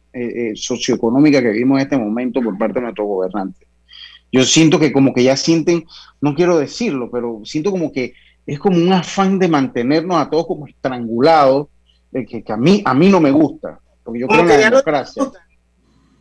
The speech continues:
Speaker 1: O sea, como que lo di-, eso lo, no lo quería decirlo de esa manera, pero siento que lo disfrutan, que disfrutan tenernos a nosotros como bajo el yugo, como si esto fueran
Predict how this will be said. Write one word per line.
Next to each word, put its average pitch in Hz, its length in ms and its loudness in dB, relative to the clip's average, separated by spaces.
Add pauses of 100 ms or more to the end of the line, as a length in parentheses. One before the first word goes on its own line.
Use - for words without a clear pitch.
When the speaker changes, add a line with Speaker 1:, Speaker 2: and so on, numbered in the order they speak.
(160)
Speaker 1:
O - 40 -20
sea, 180 180 2
como 151 120 -2
que 139 60 -2
lo 139 120 2
di-, 196 340 -4
eso 247 240 4
lo, 214 160 0
no 240 140 2
lo 269 100 -2
quería 262 180 2
decirlo 247 320 -4
de 247 60 -2
esa 233 100 -8
manera, 220 300 -8
pero 165 100 -4
siento 214 240 -8
que 262 60 -2
lo 226 80 -2
disfrutan, 247 460 -8 (460)
que 202 140 4
disfrutan 247 580 0
tenernos 202 400 -2
a 190 80 -2
nosotros 175 380 -6
como 165 200 -4
bajo 143 260 0
el 135 80 -4
yugo, 156 400 -2 (240)
como 156 100 -2
si 143 120 0
esto 156 140 -2
fueran 160 480 0